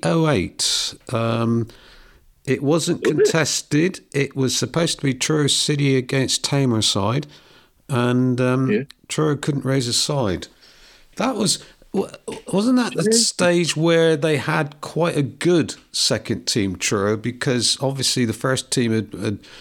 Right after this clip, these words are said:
Speaker 1: started their run up through the leagues.
Speaker 2: Yeah, yeah.
Speaker 1: Um, Truro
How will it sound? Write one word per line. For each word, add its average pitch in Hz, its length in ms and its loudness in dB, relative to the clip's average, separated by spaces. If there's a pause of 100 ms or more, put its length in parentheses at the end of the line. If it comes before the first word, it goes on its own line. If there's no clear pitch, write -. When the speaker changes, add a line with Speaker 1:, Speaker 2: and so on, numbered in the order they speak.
(240)
Speaker 1:
started 127 760 0
their 117 300 2
run 110 540 0
up - 280 -2
through 117 300 0
the 107 100 0
leagues. 104 480 2
Speaker 2:
Yeah, 127 100 4 (100)
yeah. 113 280 4 (140)
Speaker 1:
Um, - 20 -4 (720)
Truro 131 440 0